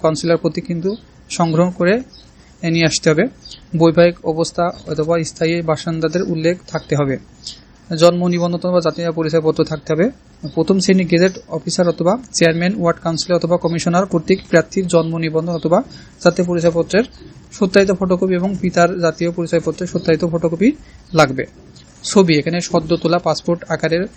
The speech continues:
প্রার্থীকে পনেরো কপি, পিতার এক কপি এবং মাতার এক কপি রঙিন ছবি, ল্যাব প্রিন্ট অবশ্যই হতে হবে। প্রথম শ্রেণী গেজেট অফিসার কর্তৃক সত্যায়িত হতে হবে। চাকরিরত প্রার্থীদের নিয়োগকারী কর্তৃক ছাড়পত্র আনতে হবে। যারা চাকরি করছেন তাদের কিন্তু ছাড়পত্র আনতে হবে।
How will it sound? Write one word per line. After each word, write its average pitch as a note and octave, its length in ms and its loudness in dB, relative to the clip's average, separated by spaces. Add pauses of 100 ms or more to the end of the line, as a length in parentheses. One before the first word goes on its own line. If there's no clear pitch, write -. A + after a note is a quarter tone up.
(200)
প্রার্থীকে E3 500 0
পনেরো E3+ 240 0
কপি, F3 380 0 (500)
পিতার F#3 340 2
এক E3+ 140 2 (120)
কপি F3 160 -2
এবং F3 180 0
মাতার E3 260 0
এক D#3+ 140 2
কপি E3+ 160 -2
রঙিন E3 220 -2
ছবি, E3+ 280 2
ল্যাব E3 280 4
প্রিন্ট F#3 220 4
অবশ্যই F3 320 0
হতে E3+ 140 2
হবে। F#3+ 200 2 (100)
প্রথম F3+ 240 -2
শ্রেণী F#3 240 0
গেজেট E3+ 440 -2
অফিসার E3 360 -4
কর্তৃক F#3 360 0 (120)
সত্যায়িত F3+ 380 0
হতে E3 180 4
হবে। D#3+ 180 4 (580)
চাকরিরত F3 480 2
প্রার্থীদের E3+ 500 2 (480)
নিয়োগকারী F3+ 440 2
কর্তৃক F3+ 400 -2
ছাড়পত্র E3+ 580 -2 (360)
আনতে E3 280 2
হবে। C#3 140 2
যারা D#3 180 2
চাকরি E3+ 280 0
করছেন E3+ 320 -2
তাদের E3+ 240 -2
কিন্তু F3 240 -2
ছাড়পত্র D#3+ 480 -2
আনতে C#3 180 -2
হবে। B2+ 120 -6